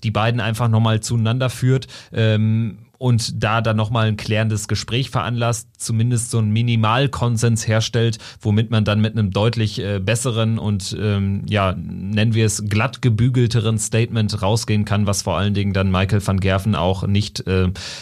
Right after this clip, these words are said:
ja, befleckt in den Grand Slam of Darts gehen lässt, weil so bleibt wirklich was haften. Und, äh, vielleicht zu guter Letzt bei diesem Thema, du hattest auch eingangs, äh, das ja schon angesprochen, die D R A ist jetzt zuständig für eine Strafe. Damals hat sie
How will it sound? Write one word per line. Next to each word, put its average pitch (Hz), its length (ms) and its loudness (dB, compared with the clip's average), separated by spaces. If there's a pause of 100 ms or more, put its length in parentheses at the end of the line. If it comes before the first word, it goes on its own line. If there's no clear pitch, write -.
ja, 98 240 0
befleckt 107 640 0
in 104 140 0
den 101 160 2
Grand 101 260 2
Slam 104 240 0
of 95 160 0
Darts 107 340 0
gehen 90 220 -2
lässt, 90 300 -4
weil 90 180 0
so 104 260 0
bleibt 101 460 -4
wirklich 107 400 -2
was 98 220 -2
haften. 120 360 0 (380)
Und, 113 340 2
äh, 107 120 0
vielleicht 110 280 0
zu 110 120 0
guter 107 240 2
Letzt 117 260 0
bei 147 100 0
diesem 135 300 0
Thema, 139 380 2
du 110 360 0
hattest 110 300 -2
auch 101 140 -4
eingangs, 156 500 0
äh, 123 320 0 (760)
das 123 220 0
ja 123 100 0
schon 120 180 0
angesprochen, 123 540 0
die 110 160 2
D 117 140 2
R 110 160 2
A 139 280 0
ist 113 360 -6
jetzt 120 240 -4
zuständig 139 480 -4
für 120 80 -2
eine 107 100 0
Strafe. 143 480 -2
Damals 135 340 -2
hat 131 160 -4
sie 120 200 -2